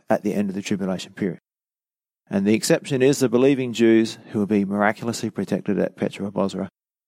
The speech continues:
who will become the nation of Israel ruled by Jesus himself for a thousand years. Now, it says for a time and times and half a time. So this is a time, one year, and times, two years,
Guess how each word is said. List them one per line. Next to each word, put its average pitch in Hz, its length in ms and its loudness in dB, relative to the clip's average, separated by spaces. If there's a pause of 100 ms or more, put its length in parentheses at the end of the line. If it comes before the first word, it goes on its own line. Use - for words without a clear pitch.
(200)
who 107 180 2
will 104 180 4
become 107 400 0
the 104 100 2
nation 117 320 2
of 117 80 4
Israel 120 320 4
ruled 113 300 2
by 110 140 2
Jesus 98 360 -2
himself 98 420 -6
for 101 100 -10
a 98 60 -8
thousand 98 420 -8
years. 107 260 -4 (1600)
Now, 143 240 2 (580)
it 139 120 2
says 151 240 2
for 143 160 2
a 135 40 4
time 139 640 2
and 110 160 -2
times 107 360 2
and 104 100 -2
half 98 120 -2
a - 40 -12
time. 123 320 2 (360)
So 107 360 2
this 139 320 0
is 101 380 0 (360)
a 92 60 -8
time, 104 500 -2
one 98 200 -2
year, 98 280 0
and 90 220 -12
times, 104 420 -2
two - 180 0
years, 104 360 -2